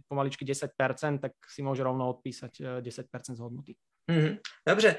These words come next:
Speaker 2: Noro, eh, už otázka na tebe konkrétní. Eh, jak by si doporučil skupině jedna,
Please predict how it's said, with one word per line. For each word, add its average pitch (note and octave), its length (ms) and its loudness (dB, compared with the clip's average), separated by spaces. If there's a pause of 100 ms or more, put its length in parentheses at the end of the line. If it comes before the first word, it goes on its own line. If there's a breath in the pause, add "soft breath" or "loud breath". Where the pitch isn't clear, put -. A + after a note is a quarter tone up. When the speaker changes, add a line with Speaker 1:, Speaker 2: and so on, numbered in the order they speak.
(140 loud breath)
Speaker 2:
Noro, F#3 300 10 (260 soft breath)
eh, E3 260 8
už D#3 120 -2
otázka F#3+ 420 6
na F3+ 100 4
tebe D#3+ 260 6
konkrétní. F#3 1000 2 (340 soft breath)
Eh, D#3+ 240 10
jak F#3+ 220 8
by C4 100 2
si D3+ 400 6
doporučil E3+ 840 6 (280)
skupině G3+ 480 6
jedna, E3 420 6